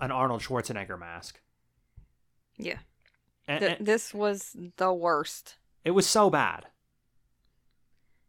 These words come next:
Speaker 2: And it looks like the wax figure of him in that wa-, <laughs> that wax museum.
Speaker 1: Yeah, and Madame Tussauds or whatever.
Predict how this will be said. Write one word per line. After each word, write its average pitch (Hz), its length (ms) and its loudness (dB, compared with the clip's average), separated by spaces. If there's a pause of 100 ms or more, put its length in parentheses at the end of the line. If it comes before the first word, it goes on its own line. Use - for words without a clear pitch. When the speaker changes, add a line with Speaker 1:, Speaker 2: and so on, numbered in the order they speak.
Speaker 2:
And 208 100 -2
it - 100 -4
looks 226 420 -2
like 226 440 -2 (500)
the 190 240 -4
wax 175 500 -2
figure 220 460 -4
of 220 160 -2
him 233 400 -6
in 185 200 -8
that 180 200 -4
wa-, 190 80 -2 (120)
<laughs> - 140 -20
that 190 240 -4
wax 190 300 -4
museum. 240 580 -8
Speaker 1:
Yeah, 120 320 -2
and 110 120 -8
Madame 113 380 -4
Tussauds 113 560 -6
or 127 80 -8
whatever. 107 360 -12